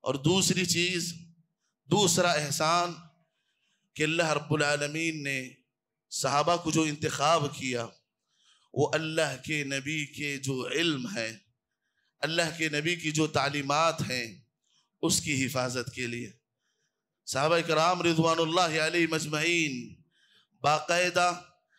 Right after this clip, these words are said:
اللہ کے نبی صلی اللہ علیہ وسلم کے مجلسوں میں شریک ہوتے تھے، اللہ کے نبی صلی اللہ علیہ وسلم کی تعلیمات کو سیکھتے تھے، اللہ کے نبی صلی، اللہ کے نبی صلی اللہ علیہ وسلم کی تعلیمات کو لکھتے تھے۔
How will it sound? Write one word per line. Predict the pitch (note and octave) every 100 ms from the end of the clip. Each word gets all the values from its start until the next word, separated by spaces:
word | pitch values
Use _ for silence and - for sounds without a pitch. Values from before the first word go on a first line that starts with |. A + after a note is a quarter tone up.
| _ _
اللہ | D#3+ E3+ D#3 D#3+
کے | D#3
نبی | D#3 E3+
صلی | C#3+ D#3
اللہ | D#3 D#3+ E3+ D3+
علیہ | D3+ D#3+ E3
وسلم | D3+ E3 D3 D#3+ D#3+
کے | D#3+ C#3+
مجلسوں | D3 C#3+ D3+ D3 E3
میں | D#3
شریک | C#3 B2+ C#3 D3+ C#3+
ہوتے | C3 B2 C#3 C3+
تھے، | C#3 A#2 - _ _ _ _ _ _ _
اللہ | - F3+ F#3+ F3
کے | F3+
نبی | E3+ F#3 F#3
صلی | F#3+ F3
اللہ | F3
علیہ | F#3+ F3 E3+ F3 F#3+
وسلم | E3+ D#3+ F3 E3+ F#3 F#3+
کی | F3
تعلیمات | E3+ D#3+ D#3+ E3+ E3 F3 F#3 E3+
کو | F#3
سیکھتے | E3 - F3 G3 - - D#3+
تھے، | C#3+ C#3+ A#2 - _ _ - - -
اللہ | F#3+ G#3 G3+
کے | G3 F3+
نبی | F#3+ F#3
صلی، | F#3+ F3+ F#3 -
اللہ | F3 G3 F#3
کے | F#3
نبی | F#3 G3+
صلی | F#3+ G3
اللہ | F#3+ G3+
علیہ | F#3+ F#3 F#3+ G3
وسلم | F#3+ F#3 F3+ G3 G3+
کی | F3+
تعلیمات | F#3 F3+ F3+ F#3 F#3+ G3 -
کو | F#3+
لکھتے | F#3+ G3+ - E3
تھے۔ | D#3 C#3+